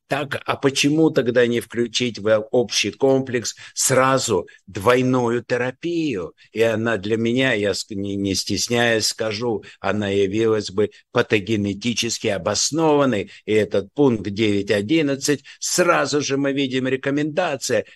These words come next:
комбинированная терапия, агонист рецептора глюкагоноподобного пептида один плюс инсулинотерапия. Идем дальше, следующий слайд. Следующий слайд. Собственно, здесь расписаны вот эти этапы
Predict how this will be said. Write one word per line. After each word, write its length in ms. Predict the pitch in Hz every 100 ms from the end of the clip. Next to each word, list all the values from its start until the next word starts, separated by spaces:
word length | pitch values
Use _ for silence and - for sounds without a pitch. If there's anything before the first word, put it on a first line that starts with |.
| -
комбинированная 920 | 139 151 196 202 185 165 160 156 156
терапия, 640 | 151 160 160 160 165 139 117
агонист 540 | 120 151 165 151 -
рецептора 640 | 143 143 151 147 - 143
глюкагоноподобного 1300 | 135 131 135 143 135 151 139 - 135 147 135 139 139
пептида 520 | 139 127 143 131 139
один 360 | 127 127 143 143 - - -
плюс 440 | 147 151 143 -
инсулинотерапия. 1400 | 131 127 127 120 123 123 117 123 123 117 131 117 92 80 - - -
Идем 420 | 139 139 147 139
дальше, 400 | 147 143 - 135
следующий 640 | - 151 151 139 113 101
слайд. 440 | 92 92 82 76 - - _ _ _ - - -
Следующий 600 | - 156 156 160 - 156
слайд. 460 | 143 156 156 160 156 - -
Собственно, 680 | - - 165 165 - 160 156
здесь 340 | 147 165 143
расписаны 1000 | 160 151 - 175 170 - 147 131 117 110 - -
вот 400 | 113 127 123 131
эти 640 | 127 120 131 131 131 143
этапы 640 | 131 - 170 170 160 156